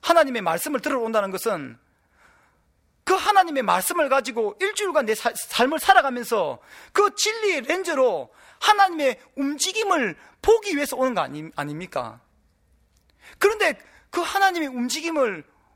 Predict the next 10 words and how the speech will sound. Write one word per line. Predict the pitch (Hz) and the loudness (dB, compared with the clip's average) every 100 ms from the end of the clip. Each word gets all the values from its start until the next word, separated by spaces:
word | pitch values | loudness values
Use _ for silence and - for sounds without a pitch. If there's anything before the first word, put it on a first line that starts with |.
| _ | _
우리가 | 220 302 285 233 196 - _ - | -4 2 4 4 2 -6 _ -4
볼 | 247 302 | -2 -2
의지도 | - 302 285 - 302 | -2 -2 -2 -2 -4
없고 | 311 - 254 165 127 _ _ _ _ _ _ _ _ _ _ | -4 -2 -2 -2 -6 _ _ _ _ _ _ _ _ _ _
생각도 | - - 403 427 - 226 | -2 2 4 4 4 -2
없는 | 214 330 | 0 -2
상태에서 | 294 285 277 247 277 220 139 127 _ _ _ _ _ _ _ _ _ _ _ _ _ _ _ _ _ | -2 -2 -2 0 2 2 0 -10 _ _ _ _ _ _ _ _ _ _ _ _ _ _ _ _ _
그 | - | 0
말씀에, | 285 233 247 339 285 214 170 | 4 4 4 2 2 2 0
설교에 | - 359 349 349 262 185 | -2 0 0 2 2 2